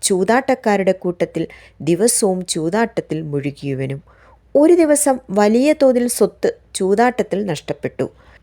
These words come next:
അവനെ മറ്റുള്ള ചൂതാട്ടക്കാർ എല്ലാവരും ചവിട്ടുകയും അടിക്കുകയും ചെയ്തു. എന്നാൽ അവൻ ഒന്നും പറഞ്ഞില്ല, മിണ്ടാതെയിരുന്നു. അങ്ങനെ പീഡിപ്പിക്കപ്പെട്ടിട്ടും അവൻ പ്രതികരിച്ചില്ല. അവന്റെ കടക്കണികളെല്ലാം അവനെ ചോദ്യം ചെയ്തുകൊണ്ടിരുന്നു.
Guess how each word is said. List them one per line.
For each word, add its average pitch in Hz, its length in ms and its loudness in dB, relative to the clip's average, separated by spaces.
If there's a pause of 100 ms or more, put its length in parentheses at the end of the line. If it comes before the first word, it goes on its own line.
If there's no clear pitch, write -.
(140)
അവനെ 294 300 2
മറ്റുള്ള 285 540 0
ചൂതാട്ടക്കാർ 269 840 2 (120)
എല്ലാവരും 214 600 2 (120)
ചവിട്ടുകയും 196 840 -2
അടിക്കുകയും 196 640 0
ചെയ്തു. 131 360 -4 (340)
എന്നാൽ 302 280 2
അവൻ 262 220 2 (120)
ഒന്നും 226 320 2
പറഞ്ഞില്ല, 156 480 0 (160)
മിണ്ടാതെയിരുന്നു. 202 840 0 (380)
അങ്ങനെ 294 300 2 (100)
പീഡിപ്പിക്കപ്പെട്ടിട്ടും 294 1120 0 (140)
അവൻ 226 300 2
പ്രതികരിച്ചില്ല. 180 800 0 (200)
അവന്റെ 254 340 2
കടക്കണികളെല്ലാം 254 880 2 (200)
അവനെ 190 320 0 (420)
ചോദ്യം 208 400 4
ചെയ്തുകൊണ്ടിരുന്നു. 147 800 -2